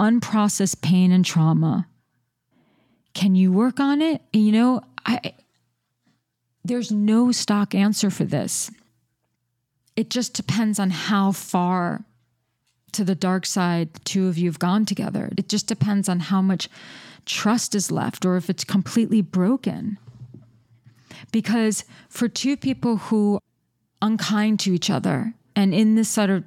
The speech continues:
tumultuous relationship where they take responsibility for nothing, they're just, they're literally, it's like two traumatized teenagers in a relationship with one another. It's a nightmare.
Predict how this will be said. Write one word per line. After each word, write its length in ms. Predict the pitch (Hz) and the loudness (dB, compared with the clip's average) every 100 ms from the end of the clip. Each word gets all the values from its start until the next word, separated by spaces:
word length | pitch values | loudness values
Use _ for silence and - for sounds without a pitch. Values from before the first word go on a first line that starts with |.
| _ - - | _ -10 -2
tumultuous 580 | 190 196 208 220 190 | 2 2 2 0 0
relationship 720 | 196 190 190 - 202 - 175 180 | 2 2 2 2 0 2 0 0
where 120 | 190 | -2
they 140 | 185 185 | 0 0
take 240 | 202 185 | 0 0
responsibility 800 | 175 - 226 247 262 220 214 214 | -2 0 0 0 0 2 2 2
for 160 | 202 196 | 2 2
nothing, 460 | 185 180 - 180 | 2 2 0 2
they're 120 | 175 190 | 2 2
just, 200 | 226 - - | 0 -4 -4
they're 200 | 185 196 | 0 0
literally, 560 | 196 208 269 294 240 | 2 2 4 2 2
it's 160 | 208 - | 0 0
like 180 | 208 - - - - - | -2 -4 -20 -20 -16 -6
two 500 | - 254 254 247 233 - - - | 0 2 2 2 -2 -10 -18 -10
traumatized 720 | - 214 214 208 208 196 170 | -2 0 0 2 2 2 0
teenagers 720 | - 185 180 170 160 151 156 | 0 2 4 4 2 0 0
in 160 | - 190 | 2 4
a 60 | |
relationship 640 | 180 180 180 202 190 180 175 | 4 4 2 4 2 2 -2
with 120 | 170 | 0
one 140 | 170 | 2
another. 300 | 156 147 - | 2 0 0
It's 120 | - 220 | 0 2
a 40 | |
nightmare. 680 | 233 277 - - 123 226 | 4 2 0 -4 -2 -2